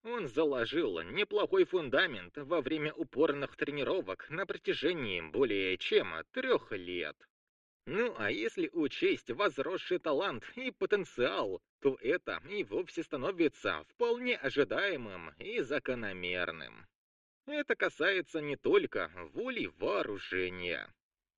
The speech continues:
Результаты не заставят себя ждать, если он, например, найдёт более точное направление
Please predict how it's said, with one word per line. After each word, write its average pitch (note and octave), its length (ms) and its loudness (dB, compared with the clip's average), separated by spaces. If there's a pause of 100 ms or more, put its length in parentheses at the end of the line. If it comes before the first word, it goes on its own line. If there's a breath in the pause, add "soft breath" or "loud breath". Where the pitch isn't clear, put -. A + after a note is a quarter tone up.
(180)
Результаты E3 1040 0
не G#3 200 -4
заставят E3 540 0
себя D3+ 220 0
ждать, D#3+ 420 2 (120)
если G#3 560 2
он, G#3 200 6 (200)
например, E3+ 720 -2
найдёт E3 440 2
более D3+ 460 0
точное D3 480 -2
направление B2 840 0